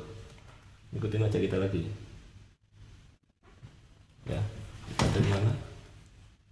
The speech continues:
Sorry ya, wajahnya kan ada di sini ya, bukan di kamera ya. Ada di lensa yang bawah nih.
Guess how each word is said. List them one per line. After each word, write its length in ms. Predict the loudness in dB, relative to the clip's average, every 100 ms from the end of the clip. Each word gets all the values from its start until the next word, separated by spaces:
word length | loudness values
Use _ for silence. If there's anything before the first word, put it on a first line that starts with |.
| -4
Sorry 240 | 2 4 4
ya, 80 | 4
wajahnya 400 | 4 4 6 6
kan 80 | 6
ada 160 | 4 4
di 80 |
sini 320 | 4 4 6 6
ya, 40 |
bukan 240 | 4 2 4
di 60 | 4
kamera 400 | 6 8 8 6
ya. 160 | 2 0 -2 -10 -12 -8 -8 -6
Ada 160 | -2 0 2
di 80 | 2
lensa 400 | 2 2 4 6
yang 160 | 6
bawah 320 | 6 6 6
nih. 160 | 2 -2